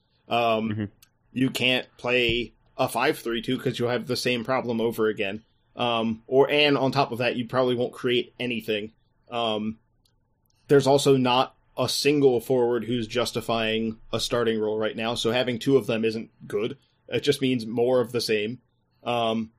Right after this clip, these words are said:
Speaker 1: yeah, it's, it's pretty bad. And maybe the weird thing is that going on the road is a respite, because if there's one thing this team has done well in the last, like, six weeks, it's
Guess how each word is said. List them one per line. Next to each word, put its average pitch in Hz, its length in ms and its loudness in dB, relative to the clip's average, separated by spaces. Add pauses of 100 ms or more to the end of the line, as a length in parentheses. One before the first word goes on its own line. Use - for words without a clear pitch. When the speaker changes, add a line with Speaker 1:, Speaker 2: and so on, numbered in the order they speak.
(160)
Speaker 1:
yeah, 170 140 6
it's, 139 280 4
it's 147 320 0
pretty 185 280 -2
bad. 131 340 4
And 143 500 -2
maybe 185 300 4
the 156 160 4
weird 151 340 2
thing 170 140 -2
is 160 180 -2
that 135 240 2
going 135 260 2
on 131 120 0
the 117 80 -2
road 131 320 2
is 117 100 -2
a 110 60 -2
respite, 123 480 -2
because 127 480 0 (480)
if 147 160 4
there's 156 200 6
one 139 280 2
thing 147 240 4
this 135 140 4
team 143 200 2
has 123 140 0
done 127 280 2
well 127 300 4
in 117 100 0
the 117 80 -2
last, 113 440 -2
like, 117 180 0
six - 260 -4
weeks, - 440 0
it's 123 400 -4